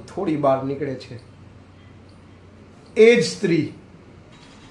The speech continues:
જે આ વ્યક્તિની વાઇફ હોય છે, એ ઘરમાંથી બહાર નીકળે છે અને બંને એકબીજાના સામું જોવે છે. જે ઘરમાં ફૂડ ડિલિવરી કરવા આવ્યો હોય છે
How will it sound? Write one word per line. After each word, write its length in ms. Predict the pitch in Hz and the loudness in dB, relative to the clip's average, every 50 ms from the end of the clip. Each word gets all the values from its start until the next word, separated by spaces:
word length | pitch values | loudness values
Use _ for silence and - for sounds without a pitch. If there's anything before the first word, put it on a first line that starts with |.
| - - - - - - - - - - - - - - - | -20 -20 -20 -20 -20 -20 -20 -20 -20 -20 -20 -20 -18 -10 -2
જે 160 | 165 175 170 | 2 4 4
આ 160 | 160 156 147 | 4 4 2
વ્યક્તિની 420 | 139 156 156 - - 151 143 139 | 0 0 -2 -2 -6 -6 -6 -6
વાઇફ 380 | 123 117 131 151 160 160 160 - | -6 -4 -2 0 0 0 -2 -2
હોય 120 | 143 139 | -4 -4
છે, 480 | 131 - - 131 117 - - - - - | -4 -8 -12 -16 -16 -16 -20 -20 -14 -6
એ 140 | 170 151 147 | -4 -4 -4
ઘરમાંથી 480 | - 135 131 123 127 127 123 120 120 | -2 -4 -6 -4 -6 -8 -8 -10 -10
બહાર 200 | 110 113 110 110 | -12 -12 -12 -10
નીકળે 320 | 104 104 107 107 104 104 107 | -10 -12 -12 -12 -14 -16 -18
છે 200 | - - - - - - - - - - - - - - - - - - - - - - - - - - - - - - - - - - - - - - - - - - - - - - - - - - - | -18 -20 -20 -20 -20 -20 -20 -20 -20 -20 -20 -20 -20 -20 -20 -20 -20 -20 -20 -20 -20 -20 -20 -20 -20 -20 -20 -20 -20 -20 -20 -20 -20 -20 -20 -20 -20 -20 -20 -20 -20 -20 -20 -20 -20 -20 -20 -20 -20 -20 -18
અને 140 | - 131 127 | -14 -12 -10
બંને 340 | 113 127 143 151 156 156 151 | -6 -2 0 0 2 2 2
એકબીજાના 600 | 143 139 143 135 127 135 143 131 143 135 131 131 | 2 2 0 -2 -4 -6 -4 -4 -2 -4 -4 -6
સામું 400 | 113 - - 135 131 135 127 113 | -8 -10 -10 -8 -8 -8 -8 -8
જોવે 280 | 117 131 143 156 147 127 | -6 -2 0 0 0 0
છે. 240 | - - - - - - - - - - - - - - - - - - - - - - - - - - - - - - - - - - - - - - - - - - - - - - - - - - - - - - | -2 -10 -16 -20 -20 -20 -20 -20 -20 -20 -20 -20 -20 -20 -20 -20 -20 -20 -20 -20 -20 -20 -20 -20 -20 -20 -20 -20 -20 -20 -20 -20 -20 -20 -20 -20 -20 -20 -20 -20 -20 -20 -20 -20 -20 -20 -20 -20 -20 -20 -20 -20 -20 -16
જે 300 | - - 170 202 240 240 | -8 2 6 6 6 6
ઘરમાં 600 | - 180 185 190 196 190 196 214 240 247 - - | 6 2 2 2 2 4 4 4 4 2 -2 -8
ફૂડ 240 | - 196 208 175 160 | -6 -6 -6 -4 -4
ડિલિવરી 460 | 151 185 190 180 175 175 175 170 175 | -4 -2 2 4 4 4 4 2 0
કરવા 340 | 170 165 160 156 156 156 151 | -2 0 0 0 2 2 2
આવ્યો 260 | 143 143 151 185 196 | 2 2 0 0 0
હોય 220 | 185 143 135 131 131 | 0 -2 -2 -2 -4
છે 400 | 131 - - 143 135 139 160 | -6 -8 -10 -6 -6 -4 -4